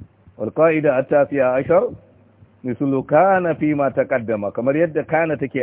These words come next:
aiki cikin abin da ya gabata, to akwai swara,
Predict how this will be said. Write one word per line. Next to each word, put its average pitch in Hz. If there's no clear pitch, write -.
aiki 131
cikin 135
abin 120
da 117
ya 113
gabata, 156
to 107
akwai 127
swara, 135